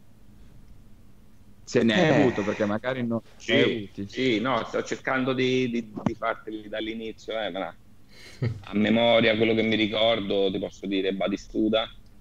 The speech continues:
Speaker 2: eh,
Speaker 1: Certo.
Speaker 2: Ronaldo il fenomeno, Ronaldinho, eh, Rivaldo perché era mancino, più, però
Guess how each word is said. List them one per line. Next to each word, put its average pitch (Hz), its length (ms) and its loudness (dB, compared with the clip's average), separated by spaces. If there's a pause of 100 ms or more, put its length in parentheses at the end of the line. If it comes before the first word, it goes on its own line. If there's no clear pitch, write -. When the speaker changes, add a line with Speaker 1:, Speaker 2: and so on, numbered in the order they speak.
(120)
Speaker 2:
eh, - 380 -16 (640)
Speaker 1:
Certo. 95 140 0
Speaker 2:
Ronaldo 92 420 2
il 90 80 4
fenomeno, 98 880 2 (420)
Ronaldinho, 98 960 4 (440)
eh, - 920 -16 (600)
Rivaldo 90 760 2
perché 90 220 0
era 90 120 4
mancino, 92 920 0 (420)
più, 107 200 0
però 90 680 2